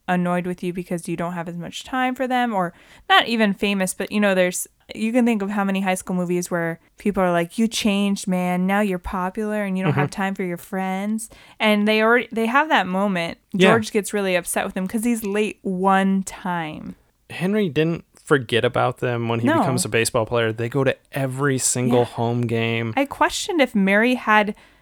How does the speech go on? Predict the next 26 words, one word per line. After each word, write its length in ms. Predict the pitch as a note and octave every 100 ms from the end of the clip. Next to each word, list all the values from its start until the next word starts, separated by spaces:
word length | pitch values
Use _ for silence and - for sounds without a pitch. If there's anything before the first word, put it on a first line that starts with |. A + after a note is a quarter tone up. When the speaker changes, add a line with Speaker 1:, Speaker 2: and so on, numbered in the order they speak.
| _
Speaker 1:
custody 560 | - B3 - A#3+ A#3 G#3+
over 300 | G3 G#3 G3+
those 200 | F#3+ F#3+
two 180 | - G3+
children, 400 | - G3+ F#3 F3
'cause 200 | G3 F#3+ G#3
even 360 | A#3+ C#4 A#3+
when 340 | A3+ A3 G#3 - _ _ -
Henry 400 | G#3+ A3+ A#3+ A3
wasn't 280 | A3 G#3+
around, 440 | F#3+ F#3 G3 E3+ E3+ _ _
they 100 | F#3+
were 180 | G3 G3+
with 260 | F3 F#3+ G3
her 260 | G#3 F3 -
at 180 | F3+ F#3
all 220 | F#3+ F3+
times. 520 | F#3 F#3+ E3+ - F#3 E3
Like, 160 | A3+
Speaker 2:
Yeah. 340 | D#4+ A#3 A3 B3
Speaker 1:
do 60 |
these 180 | F4 -
children 320 | - D4 D#4
have 220 | D#4 B3
parents? 640 | - F#3+ B3 C#4 - -
<laughs> 80 | -